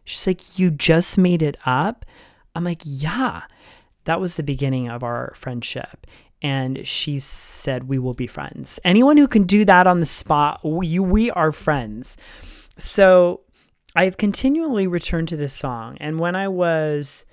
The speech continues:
doing yoga retreats in Joshua, I would often sing this song in the morning, early A M, to wake up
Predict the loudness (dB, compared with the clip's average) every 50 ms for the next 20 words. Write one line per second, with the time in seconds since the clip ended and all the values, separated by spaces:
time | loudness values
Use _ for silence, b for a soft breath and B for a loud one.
0 | b b b b b b b b b b _ _ _ _ _ _ _ _ _ _
1 | _ _ -14 -6 -2 -2 0 0 0 -2 -2 -2 -2 -4 -6 -8 -8 -8 -8 -10
2 | -10 -10 -8 -8 -8 -6 -4 -4 -4 -6 -6 -6 -6 -6 -4 -4 -4 -6 -6 -6
3 | -8 -8 -8 -8 -8 -8 -8 -8 -6 -4 -4 -4 -4 -6 -6 -6 -6 -6 -6 -6
4 | -6 -8 -10 -12 -14 _ -8 -4 -4 -2 -2 -2 -2 -2 -2 -2 -2 -4 -4 -6
5 | -6 -8 -6 -6 -4 -4 -4 -4 -6 -6 -6 -6 -4 -6 -6 -6 -8 -8 -10 -8
6 | -6 -4 -6 -4 -4 -6 -6 -6 -6 -8 -8 -6